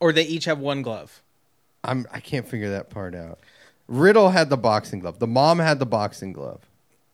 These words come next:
Speaker 1: So she's wearing a boxing glove.
Speaker 2: Okay, this gets so much better. Okay, when the mom showed up to school for the meeting with the principal, she
Speaker 1: Yes.
Speaker 2: already had the,
Speaker 1: Vice principal.
Speaker 2: she already had the glove on her hand, and they said,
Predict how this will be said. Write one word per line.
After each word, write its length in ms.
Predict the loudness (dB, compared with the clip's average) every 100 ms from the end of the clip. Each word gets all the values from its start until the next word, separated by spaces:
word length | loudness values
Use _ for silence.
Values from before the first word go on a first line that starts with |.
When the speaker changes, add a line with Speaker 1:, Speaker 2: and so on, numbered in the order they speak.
| _
Speaker 1:
So 120 | -16 -10
she's 320 | -6 -4 -4
wearing 260 | -2 -2 -4
a 40 |
boxing 500 | -2 0 0 -4 -12
glove. 220 | -12 -4 -2
Speaker 2:
Okay, 340 | 4 4 4 -4 _ _ -12
this 260 | -10 -10
gets 260 | -4 -4 -4
so 360 | -12 -2 0 2
much 320 | 0 -2 -2
better. 400 | 0 2 0 -2 -16 _ _ _ _ _ _ _ -10
Okay, 480 | -8 -4 -4 -4 -6 _ _
when 240 | -4 -2 0
the 80 | 2
mom 380 | 4 4 4
showed 320 | 0 0 2 2
up 140 | 0
to 100 | -6
school 340 | -10 -2 -2
for 140 | -2 -4
the 120 | -4
meeting 380 | -2 -2 0 -2
with 160 | -4
the 60 | -8
principal, 640 | -6 -6 -4 -8 -10 -12 -14 -6
she 60 | 0
Speaker 1:
Yes. 200 | 2 2
Speaker 2:
already 260 | 2 4
had 200 | 4 4
the, 40 | 4
Speaker 1:
Vice 180 | 2
principal. 300 | 0 -8 -10 -4
Speaker 2:
she 200 | 2 4
already 200 | 4 2
had 200 | 0 0
the 80 |
glove 380 | -4 0 2 2
on 120 | 2
her 120 | 2 -2
hand, 640 | -6 -6 -4 -4 -4 -10 _ _ _ _ -6
and 160 | -2
they 140 | -2 -2
said, 380 | -2 -2 -2